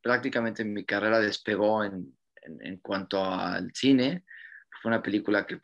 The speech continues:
fue muy bien recibida, fuimos a muchos festivales, ganamos muchas cosas, viajé, vaya, acabé en la República Checa,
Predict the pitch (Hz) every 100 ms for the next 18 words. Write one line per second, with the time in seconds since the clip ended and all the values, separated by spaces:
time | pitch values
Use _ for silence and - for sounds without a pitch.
0 | - 104 104 104 101 90 95 - 92 120
1 | 110 110 107 101 101 87 - _ _ _
2 | _ _ 101 92 95 90 92 - 90 92
3 | - 92 104 113 113 107 107 95 101 98
4 | 92 92 90 - - - 113 113 110 101
5 | 92 87 - 101 - _ _ _ _ _
6 | _ _ - 104 98 98 - 87 98 101
7 | 95 90 90 87 95 92 101 - 104 104
8 | - 98 95 87